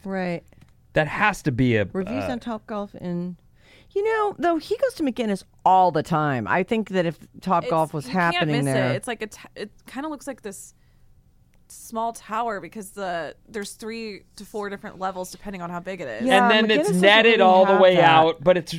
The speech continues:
Speaker 2: it's not as big as you'd, like, it's not a golf course.
Speaker 1: Right.
Speaker 2: It's just a driving range. Fancy one,
Speaker 1: Yeah,
Speaker 2: but it's
Speaker 1: McGinnis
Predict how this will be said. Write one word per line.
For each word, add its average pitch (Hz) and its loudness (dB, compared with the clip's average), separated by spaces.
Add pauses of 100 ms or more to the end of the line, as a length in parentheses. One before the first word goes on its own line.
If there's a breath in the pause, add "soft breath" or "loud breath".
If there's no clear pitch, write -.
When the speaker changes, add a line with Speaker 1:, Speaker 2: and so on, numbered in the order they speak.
Speaker 2:
it's 180 -6
not 208 2
as 233 -2
big 214 -2
as 175 -4
you'd, 175 -6 (220)
like, 170 0
it's 180 -4
not 214 2
a 226 2
golf 202 2
course. 95 -4
Speaker 1:
Right. 156 2
Speaker 2:
It's 147 -4
just 240 -2
a 214 -4
driving 170 2
range. 98 -4
Fancy 233 2
one, 151 0 (100)
Speaker 1:
Yeah, 175 4
Speaker 2:
but 165 -2
it's 208 2
Speaker 1:
McGinnis 277 4